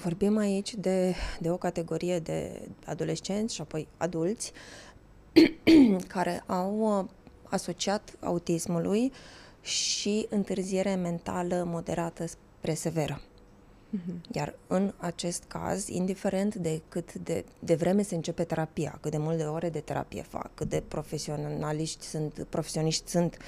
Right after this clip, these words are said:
Speaker 1: da, cei, uh, implicați în echipa de, de terapie, uh, nivelul la care, de recuperare la care reușim să ajungem împreună rămâne unul foarte scăzut,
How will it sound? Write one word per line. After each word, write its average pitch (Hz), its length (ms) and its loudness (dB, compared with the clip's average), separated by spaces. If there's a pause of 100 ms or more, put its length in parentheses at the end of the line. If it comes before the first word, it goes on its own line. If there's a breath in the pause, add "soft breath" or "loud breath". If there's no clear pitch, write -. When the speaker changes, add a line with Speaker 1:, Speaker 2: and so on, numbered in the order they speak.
(240 loud breath)
Speaker 1:
da, 156 240 2 (100)
cei, 151 400 0
uh, 147 60 0
implicați 151 600 0 (320 loud breath)
în 147 180 2
echipa 143 400 0
de, 139 340 0
de 143 120 2
terapie, 160 760 0 (1200 loud breath)
uh, 185 300 0
nivelul 202 760 6 (400 loud breath)
la 180 120 2
care, 185 540 4 (140)
de 180 100 6
recuperare 190 720 4 (140)
la 175 100 -4
care 175 320 0
reușim 170 420 2
să 175 200 -4 (100)
ajungem 185 600 6 (100)
împreună 170 680 4 (540 loud breath)
rămâne 196 320 2
unul 214 220 2
foarte 202 320 -4
scăzut, - 520 -2